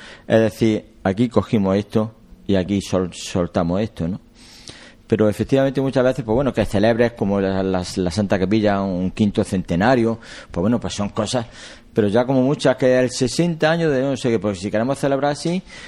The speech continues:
pues todos los años pues tendríamos celebración. Hay cofradías en el momento que tenga, en nosotros en el silencio, pues que tenemos nada más que a dos imágenes ahora, ¿no? Pero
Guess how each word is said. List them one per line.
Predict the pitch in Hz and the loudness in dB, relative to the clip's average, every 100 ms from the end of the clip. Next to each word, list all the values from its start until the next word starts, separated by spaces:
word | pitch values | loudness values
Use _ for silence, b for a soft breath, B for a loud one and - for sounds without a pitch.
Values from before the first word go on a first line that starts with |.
| B - | B -2
pues | 120 104 | 0 2
todos | - 151 147 | 2 2 2
los | |
años | 123 113 | 0 0
pues | 107 | -4
tendríamos | - 101 104 98 | -2 0 0 -2
celebración. | 107 95 90 - 156 95 | 0 0 0 0 0 0
Hay | 104 | 2
cofradías | 135 123 127 123 151 135 | 2 2 2 2 2 2
en | |
el | 123 | 0
momento | 117 127 131 | 2 0 0
que | 143 | 0
tenga, | 139 143 - | 0 -2 -4
en | - 101 | -6 -4
nosotros | 82 95 117 117 | -2 -2 0 0
en | |
el | 117 | 0
silencio, | 117 113 | 0 0
pues | 120 123 | -2 -2
que | 95 | -2
tenemos | 98 98 98 | 0 0 0
nada | |
más | 95 95 | -2 -2
que | 101 | 0
a | 92 71 87 | 0 0 0
dos | 98 | 0
imágenes | 98 101 95 95 | 0 -2 -2 0
ahora, | 101 147 110 | 2 0 0
¿no? | 143 | -2
Pero | 180 101 | -2 -4